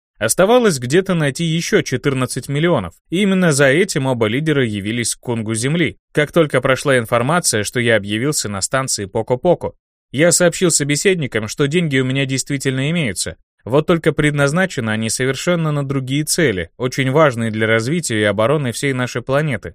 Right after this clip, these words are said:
У фракции «Реликт» появились сразу два звездолёта тяжёлых классов, не приспособленных к посадке на планету, а потому для их стоянки и ремонта требуется постройка орбитальных доков.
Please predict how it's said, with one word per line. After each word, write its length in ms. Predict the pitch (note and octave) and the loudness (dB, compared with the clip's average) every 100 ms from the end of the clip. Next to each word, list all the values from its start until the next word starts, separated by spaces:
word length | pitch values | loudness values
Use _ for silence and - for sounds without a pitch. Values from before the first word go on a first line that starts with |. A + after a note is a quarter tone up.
| _ - | _ -6
У 80 | |
фракции 460 | C3 G3 G3 - F#3 | 2 2 2 2 2
«Реликт» 480 | F3+ G3+ A3 - - | 2 0 -4 -6 -4
появились 480 | B2 C3 E3+ C#3 - | -2 0 0 0 0
сразу 340 | D#3 E3 C#3+ | 2 2 2
два 240 | C3 D#3+ | 2 2
звездолёта 600 | D3 C3+ B2+ B2 D#3 D#3+ | 2 -2 0 2 2 0
тяжёлых 440 | A2+ A2 A#2+ C#3 - | -4 -2 0 0 0
классов, 540 | D#3+ D#3+ - - - _ - | 2 2 0 -6 -10 _ -4
не 160 | C#3 | -2
приспособленных 880 | D3 D3+ - C3+ - F3 C#3+ A2+ G#2+ | 0 0 2 2 2 2 2 -2 -4
к 100 | - | -2
посадке 480 | B2 A2+ D#3 D3+ B2 | -2 2 2 0 -4
на 160 | A2 G#2+ | -6 -2
планету, 540 | B2+ C#3+ C3 - - _ _ | -2 0 -2 -6 -14 _ _
а 100 | B2 | -2
потому 420 | C#3 C3+ C3+ F#3 | 0 2 4 4
для 220 | B2+ A2 | 4 2
их 80 | A2 | 2
стоянки 520 | - B2+ B2 C3 B2+ | 0 0 0 0 0
и 80 | A2+ | 0
ремонта 420 | G#2+ A#2 E3 B2+ | 0 2 0 0
требуется 520 | G2 B2+ D3 D3 - C3+ | -2 -2 0 -2 -2 -2
постройка 600 | B2 - E3 F3 E3 D3 | -2 0 0 0 2 0
орбитальных 580 | C3 C3 D3 C#3+ C3+ | 0 -2 0 0 0
доков. 440 | C3 D#3+ - - | 2 0 0 -8